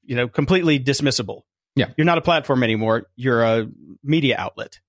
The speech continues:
Speaker 2: You're a media
Speaker 1: Because
Speaker 2: outlet. And, you
Speaker 1: yeah.
Speaker 2: and as we've seen these companies struggle to try to do content moderation, which they only do kicking and screaming because there's been massive outcries.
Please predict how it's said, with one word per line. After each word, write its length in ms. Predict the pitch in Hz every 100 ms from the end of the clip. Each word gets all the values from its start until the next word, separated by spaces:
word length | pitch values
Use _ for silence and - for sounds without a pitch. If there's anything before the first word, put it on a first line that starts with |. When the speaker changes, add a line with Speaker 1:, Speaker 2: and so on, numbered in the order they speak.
| _
Speaker 2:
You're 120 | 151 160
a 40 |
media 220 | 220 156
Speaker 1:
Because 160 | 120 98
Speaker 2:
outlet. 140 | 107
And, 240 | 131 139 160
you 80 |
Speaker 1:
yeah. 160 | 160 98
Speaker 2:
and 160 | 156 165
as 320 | 165 160 165
we've 160 | 196 156
seen 500 | - 233 226 196 143
these 200 | 143 -
companies 340 | 151 131 127
struggle 480 | - - 135 165 95
to 140 | -
try 280 | - 101 95
to 120 | 92
do 160 | 92 90
content 500 | - 95 87 92 85
moderation, 680 | 92 85 78 85 - 104 101
which 180 | 104 -
they 100 | 104
only 200 | 117 98
do 160 | 98
kicking 320 | - 95 87
and 100 | 85
screaming 440 | - 107 95 85 87
because 200 | 87 85
there's 160 | 87
been 160 | 85 85
massive 320 | 87 90 87
outcries. 560 | 92 104 - 80 92